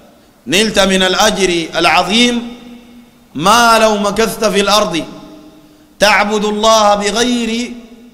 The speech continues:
الد-، بغير الدعوة لم تنل هذا الأجر، لأن الرسول عليه الصلاة والسلام قال كما في صحيح مسلم: "إذا مات الإنسان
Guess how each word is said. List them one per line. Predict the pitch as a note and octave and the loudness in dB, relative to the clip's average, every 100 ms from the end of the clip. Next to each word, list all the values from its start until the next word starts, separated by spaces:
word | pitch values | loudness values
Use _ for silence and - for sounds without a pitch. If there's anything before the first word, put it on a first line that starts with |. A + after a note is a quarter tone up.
| - | -8
الد-، | E3 D3 - - D3+ | -8 -8 -18 -18 -12
بغير | E3 A3 A#3 A3 | -4 -2 0 0
الدعوة | G3+ E3+ A3 G#3+ A#3 - - - - - - - _ _ - - - - - - | -2 0 2 4 2 -2 -8 -16 -20 -20 -20 -20 _ _ -20 -20 -20 -20 -20 -4
لم | F#3+ A#3+ G#3+ | 0 0 0
تنل | G#3+ G3+ F#3+ | -2 0 0
هذا | F#3+ E3+ | 0 0
الأجر، | D#3+ D#3 - - - - - _ _ _ _ _ _ _ _ _ _ _ _ | -4 -6 -8 -16 -20 -20 -20 _ _ _ _ _ _ _ _ _ _ _ _
لأن | A2+ D#3+ G3+ | -2 0 2
الرسول | G3 F#3+ F#3+ A3+ G#3 | 0 0 0 -2 -2
عليه | F3+ G3 F#3+ | 0 -2 -4
الصلاة | F#3+ F#3 F#3 F3+ | -2 -2 -2 -4
والسلام | - E3+ F3+ F3+ F#3 - - - - - - B2+ | -8 -6 -2 -2 -2 -8 -18 -20 -20 -20 -16 -4
قال | F3+ F#3 F3+ | 0 0 -2
كما | F3+ F3+ E3+ | -4 -4 -4
في | D#3+ | -6
صحيح | D3 D#3 D3 D#3+ | -6 -6 -6 -6
مسلم: | E3 D#3 E3+ F3+ - - - - _ _ _ _ _ - | -8 -6 -8 -8 -14 -20 -20 -20 _ _ _ _ _ -8
"إذا | C#3 D3+ E3+ | -4 0 2
مات | E3+ G3 F#3+ F#3 | 2 0 -2 -2
الإنسان | F3 E3+ E3+ F3+ F3 D3 - - | -4 -4 -4 -2 0 -2 -4 -10